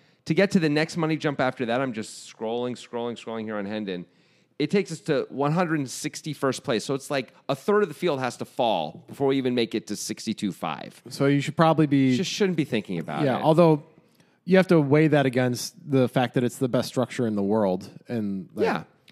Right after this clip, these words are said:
Speaker 2: so you
Speaker 1: sure.
Speaker 2: don't need to make any out-of-line moves.
Speaker 1: Right, but
Speaker 2: Yeah.
Speaker 1: you, you shouldn't be, like, going crazy out of your way to protect your life at this stage of the tournament. But you are correct that people are gonna be more careful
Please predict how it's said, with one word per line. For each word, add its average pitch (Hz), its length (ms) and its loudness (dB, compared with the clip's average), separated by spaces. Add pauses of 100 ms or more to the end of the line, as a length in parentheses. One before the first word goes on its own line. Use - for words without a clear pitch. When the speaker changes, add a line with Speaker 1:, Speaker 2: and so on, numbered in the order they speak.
Speaker 2:
so - 140 0
you 135 60 4
Speaker 1:
sure. 143 100 6
Speaker 2:
don't 139 80 0
need 139 180 0
to 120 260 2
make 120 300 -2
any 104 320 -4 (400)
out-of-line 110 480 0
moves. 95 560 -4
Speaker 1:
Right, 127 300 -2
but 151 100 0
Speaker 2:
Yeah. 180 120 -2
Speaker 1:
you, 151 80 -10 (200)
you 175 60 -4
shouldn't 240 280 -4
be, 208 140 0
like, 147 340 0 (300)
going 160 320 0
crazy 185 640 -2
out 147 140 2
of 131 120 -4
your 131 100 0
way 117 120 2
to 101 100 -4
protect 104 440 -6
your 101 100 -4
life 78 560 -6 (160)
at - 220 -4
this 113 160 0
stage 85 400 -6
of 92 60 -6
the 82 60 -4
tournament. 78 440 -10 (400)
But 160 100 2
you 214 160 4
are 190 100 4
correct 160 380 0
that 104 140 -4
people 127 320 -2
are 104 160 0
gonna 110 180 -2
be 107 160 -2
more 110 220 -2
careful 98 600 -2